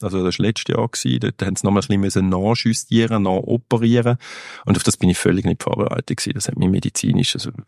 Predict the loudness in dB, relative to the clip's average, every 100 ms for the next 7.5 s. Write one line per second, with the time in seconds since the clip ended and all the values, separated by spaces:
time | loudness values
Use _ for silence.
0 | -8 -6 -4 -6 -6 -6 -6 -4 -2 0
1 | 0 -2 -6 _ _ -2 0 0 -2 -4
2 | -8 -4 0 0 0 2 2 0 -4 -2
3 | 0 0 -2 -2 0 4 2 2 -2 0
4 | -2 -2 -2 -2 -2 -6 -6 -12 -12 -14
5 | -16 -20 _ 2 4 4 4 2 2 2
6 | 0 -2 -2 -6 -4 0 2 2 2 0
7 | 2 2 2 4 2